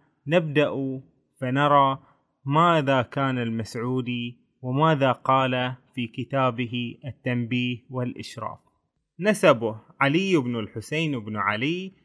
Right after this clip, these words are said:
الهذلي المسعودي، ويتصل نسبه بعبد الله بن مسعود الصحابي الجليل. قضى المسعودي زهرة شبابه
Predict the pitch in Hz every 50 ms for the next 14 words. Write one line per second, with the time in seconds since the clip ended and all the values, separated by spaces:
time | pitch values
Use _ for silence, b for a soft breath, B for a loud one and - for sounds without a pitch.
0 | b b _ - 120 113 104 107 120 120 117 120 120 123 143 165 175 170 160 143
1 | 127 117 117 117 113 - - 104 110 117 113 110 110 151 175 185 190 185 b b
2 | b b b - 135 139 143 156 156 156 - 214 185 - - 175 147 131 131 131
3 | 131 131 - - 165 156 156 160 139 156 156 151 135 120 110 104 113 113 117 120
4 | 117 113 117 131 143 135 123 110 113 110 110 110 110 110 - - - 131 143 156
5 | 160 160 151 - - 120 - - - 123 - - 113 117 110 107 139 160 165 156
6 | 147 127 113 113 104 87 85 90 - _ _ _ _ _ _ _ _ _ - 220
7 | 226 208 220 214 185 160 147 135 123 123 - - 135 123 131 135 131 120 143 160
8 | 160 160 147 120 160 202 196 156 156 170 170 156 - 156 135 - - 120 110 120
9 | 127 135 147 143 127 139 123 139 139 135